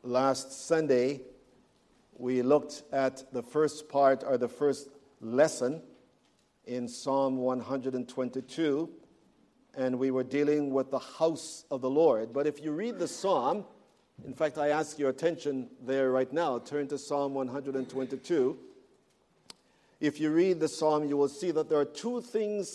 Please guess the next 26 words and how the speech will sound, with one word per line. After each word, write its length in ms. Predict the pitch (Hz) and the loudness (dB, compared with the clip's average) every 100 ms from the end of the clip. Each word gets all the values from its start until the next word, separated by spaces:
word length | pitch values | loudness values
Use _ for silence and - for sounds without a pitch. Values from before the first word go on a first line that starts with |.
| - | -10
happening 500 | 185 180 151 156 147 - - - _ - | -2 -2 0 -2 -2 -6 -18 -20 _ 0
there. 500 | 147 156 127 107 113 | 8 8 8 4 -2
There 80 | 127 | 0
was 220 | 139 131 | 2 2
the 200 | 143 156 | -2 0
invitation 800 | 160 151 160 - 190 185 - 185 | 0 2 -2 4 4 4 0 0
that 120 | 165 | 0
was 220 | 156 151 - | 0 -4 2
given 380 | 170 170 170 | 2 2 0
to 120 | 165 147 | -4 0
go 180 | 151 160 | 0 0
to 120 | 151 | -2
the 100 | 143 | -4
house 300 | 139 165 165 | 0 -2 -2
of 80 | 143 | 0
the 80 | |
Lord, 480 | 147 170 135 117 139 - - _ _ _ - | 4 4 4 0 -4 -14 -20 _ _ _ -14
and 120 | 107 | -6
how 320 | 170 170 170 | 2 6 6
the, 280 | 151 151 143 - - - _ 131 | 6 2 0 -6 -20 -20 _ -4
the, 240 | 135 127 139 | -4 -4 -6
the 100 | 139 | -8
giver 560 | 107 175 190 202 196 - - - | 2 4 6 4 2 -4 -16 -8
of 140 | 135 | -6
the 120 | 139 | -2
invitation 760 | 143 139 135 156 165 - 180 | -2 0 -2 0 0 0 -4